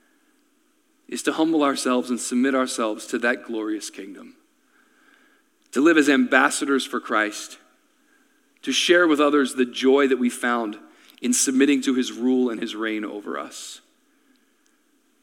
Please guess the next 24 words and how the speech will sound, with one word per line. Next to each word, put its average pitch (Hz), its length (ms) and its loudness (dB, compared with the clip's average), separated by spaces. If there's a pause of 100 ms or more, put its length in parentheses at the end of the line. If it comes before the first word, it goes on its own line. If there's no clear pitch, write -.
(220)
to - 100 -8
share 160 240 6
with 139 140 2
the 143 100 6
other 139 220 4
exiles 117 580 -2
how 113 140 -4
they 117 200 0
can 120 240 -4
know 104 220 -4
peace - 580 -10 (480)
and - 120 -12
truth 110 440 -6
and 85 100 -14
hope - 300 -14 (380)
in 85 100 -16
Christ. - 520 -20 (1300)
This - 100 -12
is - 60 -8
gonna 110 120 0
be 107 120 -2
a 110 40 -8
fun 104 280 -8
ride. 104 300 -10